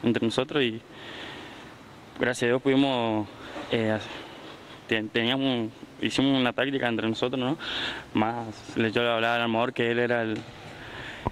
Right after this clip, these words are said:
el encargado de eso, ¿no? Él es el cerebro de todos nosotros, él tiene que manejar. Le dije, manejaron el equipo, en el primer set le costó un poco, porque no estaba acostumbrado a jugar con tanta presión, ¿no? Te digo. Y bueno, en el segundo set jugó más,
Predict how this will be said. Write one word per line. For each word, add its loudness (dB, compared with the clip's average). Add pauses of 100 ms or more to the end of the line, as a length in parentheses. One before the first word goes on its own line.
(160)
el 2
encargado 4
de 4
eso, 0
¿no? 4
Él 0
es 2
el 2
cerebro 4
de 2
todos 0
nosotros, 0
él 0
tiene 2
que 2
manejar. 0 (160)
Le 4
dije, 2
manejaron 2
el 2
equipo, 0 (280)
en 4
el 4
primer 2
set 4
le 2
costó 0
un 2
poco, 0 (440)
porque 0 (500)
no -2
estaba 2
acostumbrado 2
a -2
jugar 2 (100)
con 0
tanta 2 (520)
presión, 2
¿no? 2
Te 2
digo. 0 (1200)
Y 4
bueno, 6
en 6
el 4
segundo 4
set 2
jugó 2
más, 0